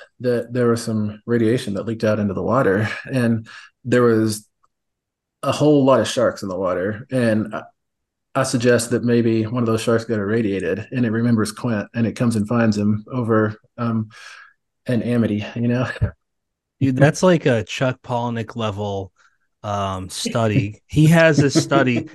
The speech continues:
Speaker 1: <laughs>
Speaker 2: I just gotta tell you, 'cause it's, to me,
Speaker 1: Mm-hmm.
Speaker 2: it's relatable. He,
Speaker 1: Mm-hmm.
Speaker 2: when we talked to him, he, he was, 'cause we love Rosemary's Baby, so
Speaker 1: Mm-hmm.
Speaker 2: does he.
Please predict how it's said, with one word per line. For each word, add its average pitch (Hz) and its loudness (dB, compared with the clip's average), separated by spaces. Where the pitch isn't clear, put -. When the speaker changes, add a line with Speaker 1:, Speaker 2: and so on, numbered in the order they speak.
Speaker 1:
<laughs> - -16
Speaker 2:
I 147 2
just 147 -2
gotta 123 0
tell 113 -6
you, 101 -4
'cause 131 -4
it's, 135 -2
to 156 0
me, 143 6
Speaker 1:
Mm-hmm. 143 6
Speaker 2:
it's 131 -2
relatable. 107 -2
He, 143 -4
Speaker 1:
Mm-hmm. 123 0
Speaker 2:
when 127 4
we 190 6
talked 147 2
to 170 2
him, 160 4
he, 175 0
he 165 -2
was, 175 -2
'cause 127 -2
we 131 0
love 135 4
Rosemary's 117 -2
Baby, 110 -6
so 113 0
Speaker 1:
Mm-hmm. 113 2
Speaker 2:
does 107 -8
he. 101 -10